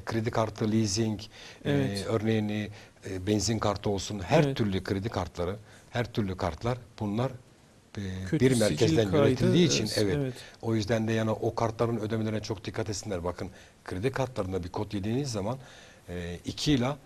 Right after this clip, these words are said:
Speaker 1: on yıl arası kapanıyorsunuz. Kredi kartları da çok ağır.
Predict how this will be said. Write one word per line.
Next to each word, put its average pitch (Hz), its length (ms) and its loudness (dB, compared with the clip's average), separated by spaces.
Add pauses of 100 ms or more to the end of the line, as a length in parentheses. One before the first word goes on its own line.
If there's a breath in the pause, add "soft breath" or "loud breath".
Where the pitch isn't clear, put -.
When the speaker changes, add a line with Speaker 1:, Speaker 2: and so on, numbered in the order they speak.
(260 loud breath)
Speaker 1:
on 135 140 8
yıl 131 260 0
arası 104 440 -2 (480)
kapanıyorsunuz. 101 760 -6 (1300)
Kredi 92 220 -4
kartları 101 320 -2
da 107 80 -2
çok - 220 -8
ağır. 73 200 -4